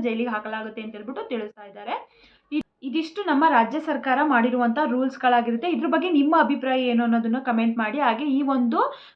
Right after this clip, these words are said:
ಆ, ಈ, ಈ ಏನು ರೂಲ್ಸ್‌ಗಳನ್ನ ತಂದಿದ್ದಾರೆ ಅದ್ರ ಬಗ್ಗೆ ಸುಗ್ರೀವಾಜ್ಞೆನೂ ಕೂಡ ಹೊರಡಿಸ್ತೀವಿ ಅಂತ ಹೇಳ್ಬಿಟ್ಟು ತಿಳಿಸಿದ್ದಾರೆ. ಸೇಮ್ ಇವಾಗ ಹೇಗೆ ಆಂಧ್ರ ಪ್ರದೇಶದಲ್ಲಿ ಯಾವ್ಯಾವ ರೂಲ್ಸ್‌ನ ತಂದಿದ್ದಾರೆ ಅದೇ ರೀತಿನಲ್ಲಿ ಅದಕ್ಕಿಂತ ಕಠಿಣವಾದ ರೂಲ್ಸ್‌ಗಳನ್ನು ಕೂಡ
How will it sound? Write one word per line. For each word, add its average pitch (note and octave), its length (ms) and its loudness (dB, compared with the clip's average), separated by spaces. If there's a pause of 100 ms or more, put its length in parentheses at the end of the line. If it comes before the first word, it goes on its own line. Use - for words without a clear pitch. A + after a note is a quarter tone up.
ಆ, A#3+ 200 -2
ಈ, A3+ 140 -4 (100)
ಈ A#3+ 260 -2
ಏನು D#4+ 180 0
ರೂಲ್ಸ್‌ಗಳನ್ನ C#4+ 520 -2
ತಂದಿದ್ದಾರೆ B3+ 400 2
ಅದ್ರ B3 200 0
ಬಗ್ಗೆ B3 240 -2
ಸುಗ್ರೀವಾಜ್ಞೆನೂ B3 680 0
ಕೂಡ B3 160 -4
ಹೊರಡಿಸ್ತೀವಿ B3 640 -2
ಅಂತ A#3 160 -2
ಹೇಳ್ಬಿಟ್ಟು A#3 260 -6
ತಿಳಿಸಿದ್ದಾರೆ. A3+ 460 -8
ಸೇಮ್ C#4 320 -6 (360)
ಇವಾಗ C#4 240 -4
ಹೇಗೆ C#4 240 -2
ಆಂಧ್ರ B3+ 340 2
ಪ್ರದೇಶದಲ್ಲಿ C4 720 -2
ಯಾವ್ಯಾವ A#3+ 280 4
ರೂಲ್ಸ್‌ನ C4 300 -2 (100)
ತಂದಿದ್ದಾರೆ B3+ 360 0
ಅದೇ B3 340 2
ರೀತಿನಲ್ಲಿ C4+ 500 0
ಅದಕ್ಕಿಂತ B3+ 420 0 (100)
ಕಠಿಣವಾದ C4 500 0
ರೂಲ್ಸ್‌ಗಳನ್ನು C4 480 -4
ಕೂಡ C#4 120 -4